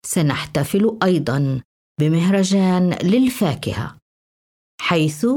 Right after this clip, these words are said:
سننظم مسابقة في المجلس البلدي.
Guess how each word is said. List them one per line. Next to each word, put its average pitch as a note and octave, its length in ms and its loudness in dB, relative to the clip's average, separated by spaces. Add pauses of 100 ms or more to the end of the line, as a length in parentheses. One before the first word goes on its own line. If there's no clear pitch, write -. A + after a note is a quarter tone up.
(140)
سننظم E3 800 2
مسابقة G#3 1400 0
في - 180 -2
المجلس G3+ 720 2
البلدي. G#3+ 920 0